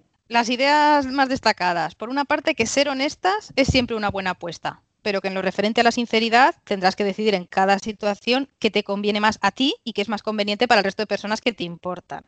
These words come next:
Por otra parte, que existen formas de traición que no incluyen necesariamente los genitales y que las relaciones se crean compromisos o pactos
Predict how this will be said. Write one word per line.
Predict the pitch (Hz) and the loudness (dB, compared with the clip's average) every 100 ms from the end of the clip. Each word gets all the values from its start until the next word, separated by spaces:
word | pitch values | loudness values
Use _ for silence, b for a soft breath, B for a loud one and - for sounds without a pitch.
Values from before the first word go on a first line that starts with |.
| - | 0
Por | 240 | 2
otra | 254 311 | 6 6
parte, | 294 302 302 349 | 6 4 6 2
que | 302 | 2
existen | - 269 233 214 | 2 0 0 0
formas | 233 262 277 | -2 0 2
de | 277 | 2
traición | - 254 - 285 330 403 - | 0 -2 -2 -2 -2 -6 -2
que | 208 | 0
no | 220 | 0
incluyen | 240 247 254 269 | -4 -2 0 2
necesariamente | 220 196 214 226 220 262 | 2 2 2 0 -2 -4
los | 240 | -4
genitales | 202 180 - 185 170 - _ | -6 -4 -2 -2 -4 -16 _
y | 220 | -6
que | 202 | 0
las | 190 185 | 0 0
relaciones | 185 185 - 233 247 | -2 -6 -4 -4 -2
se | 233 | -2
crean | - 226 202 | 0 0 0
compromisos | 180 175 175 185 214 | -10 -10 -12 -12 -8
o | 214 | -4
pactos | 220 254 - 277 - | 0 0 0 -8 -8